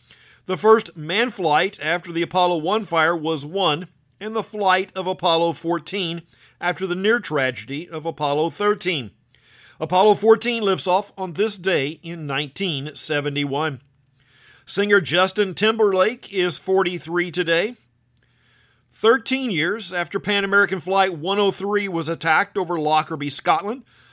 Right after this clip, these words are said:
a Scottish court convicts one Libyan and acquits another in the affair. This is in two thousand one. Two thousand twenty, the United Kingdom exits the European Union.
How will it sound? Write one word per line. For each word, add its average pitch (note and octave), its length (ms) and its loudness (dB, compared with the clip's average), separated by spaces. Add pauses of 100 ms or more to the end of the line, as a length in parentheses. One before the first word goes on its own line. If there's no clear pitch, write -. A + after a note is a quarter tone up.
(160)
a G3+ 100 2
Scottish G#3+ 480 2
court G3+ 300 2
convicts F3+ 400 -4
one F#3 300 0
Libyan F#3+ 480 -2
and G#3 160 -8
acquits G#3 420 0
another F#3 400 0
in E3 220 -10
the D#3+ 120 -4
affair. E3 500 0 (420)
This F#3 240 -4
is G#3+ 120 -6
in A3 120 -8
two D3+ 240 -4
thousand C#3 520 -2
one. D3 360 0 (1080)
Two A#3 160 0
thousand A3+ 380 4
twenty, A#3 340 2
the F#3 100 -6
United G3+ 440 0
Kingdom A3 320 0 (160)
exits A3 440 -4
the E3 120 -8
European E3+ 560 0
Union. A3 360 -6